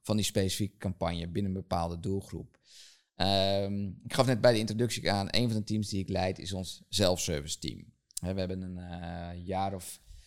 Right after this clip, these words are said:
tweeënhalf geleden een deelneming genomen in, eh, Adheese, een advertentietechnologieplatform. Eh, een van onze strategieën is ook om een, een, een goed werkend zelfservice platform te bouwen, dat adverteerders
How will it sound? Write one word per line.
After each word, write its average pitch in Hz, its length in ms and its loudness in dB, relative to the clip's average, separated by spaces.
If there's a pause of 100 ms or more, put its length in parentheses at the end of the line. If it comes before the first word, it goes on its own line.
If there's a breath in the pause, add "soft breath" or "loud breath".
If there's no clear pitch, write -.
(280 soft breath)
tweeënhalf 110 380 4
geleden 98 300 2
een 92 60 -2
deelneming 110 440 2
genomen 90 280 -4
in, 90 160 -6
eh, 92 100 -6
Adheese, 131 640 2
een - 80 -6
advertentietechnologieplatform. 120 2500 0 (420 loud breath)
Eh, 95 360 2
een 120 140 8
van 113 100 2
onze 117 140 0
strategieën 101 360 0
is 101 100 0
ook 95 140 2
om 95 140 0
een, 85 200 -4
een, 87 280 -6
een 85 80 -4
goed 95 220 -6
werkend - 300 -2
zelfservice - 880 6
platform 123 440 0
te 110 80 -10
bouwen, 104 320 0
dat 87 200 -6
adverteerders 101 760 0